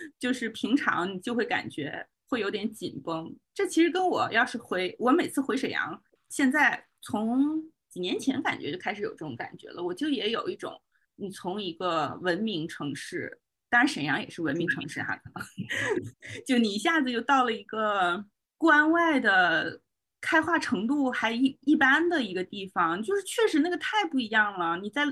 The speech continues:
Speaker 1: 你在路上开着车，就也会有人卖西瓜的大哥就跟你说前面堵了，或者前面在修路，你最好掉个头或者什么之类的。然后排队买菜的时候，后面也会有人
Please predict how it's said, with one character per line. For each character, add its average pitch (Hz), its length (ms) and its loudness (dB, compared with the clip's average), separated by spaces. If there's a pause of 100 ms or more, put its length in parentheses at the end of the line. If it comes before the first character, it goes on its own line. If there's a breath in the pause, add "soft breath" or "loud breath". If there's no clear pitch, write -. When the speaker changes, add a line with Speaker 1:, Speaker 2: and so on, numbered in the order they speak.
Speaker 1:
你 226 140 -2
在 269 120 2
路 320 140 2
上 277 140 4
开 285 200 0
着 269 100 0
车， 254 320 0
就 262 160 -2
也 185 100 -2
会 - 180 -4
有 170 100 -4
人 147 360 -4 (240 soft breath)
卖 226 220 2
西 220 160 -8
瓜 208 140 2
的 190 80 2
大 196 160 2
哥 185 180 -2
就 180 100 -2
跟 180 140 -6
你 147 80 -6
说 185 140 -6
前 151 280 -6
面 180 240 2
堵 165 260 -8
了， 135 120 -4
或 196 80 -6
者 143 60 -2
前 - 160 -6
面 156 100 -6
在 156 80 -6
修 165 260 -6
路， 180 200 -4
你 156 60 -4
最 190 120 -8
好 123 80 -2
掉 151 220 0
个 165 60 -6
头 - 340 -10
或 - 100 -6
者 78 100 -2
什 - 140 -10
么 - 120 -12
之 - 160 -14
类 78 260 -10
的。 67 80 -14 (160)
然 160 120 -2
后 160 240 -4 (140)
排 170 260 -2
队 208 160 -2
买 185 220 0
菜 190 260 -4
的 160 140 -10
时 - 140 -14
候， 165 120 -8
后 196 220 -8
面 175 180 -6
也 - 80 -8
会 170 200 -12
有 147 100 -10
人 123 340 -6